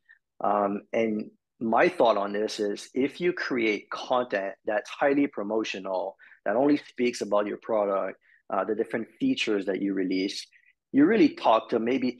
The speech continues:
twenty percent of the market. So that five percent who's ready to buy, and maybe that other fifteen percent who's on the verge of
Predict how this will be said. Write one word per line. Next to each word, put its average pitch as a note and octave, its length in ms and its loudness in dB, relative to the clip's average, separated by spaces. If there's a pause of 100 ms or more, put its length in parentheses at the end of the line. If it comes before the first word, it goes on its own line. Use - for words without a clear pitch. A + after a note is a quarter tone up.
(140)
twenty D3 300 2
percent A2 540 -6 (160)
of A2 260 -2
the G2+ 80 0
market. G2 540 -2
So A2+ 120 -4
that C3 320 2
five C3+ 280 4
percent D#3 500 2
who's A#2+ 160 -6
ready A#2+ 220 -4
to A2 100 -4
buy, A#2 400 0 (360)
and A#2+ 160 -6
maybe D#3 360 2
that C#3 320 2
other B2+ 260 0
fifteen C3+ 480 -6
percent A#2+ 600 -4
who's A2+ 720 -4 (260)
on D3 240 2
the D3 160 2
verge C#3 680 2
of A#2+ 220 -6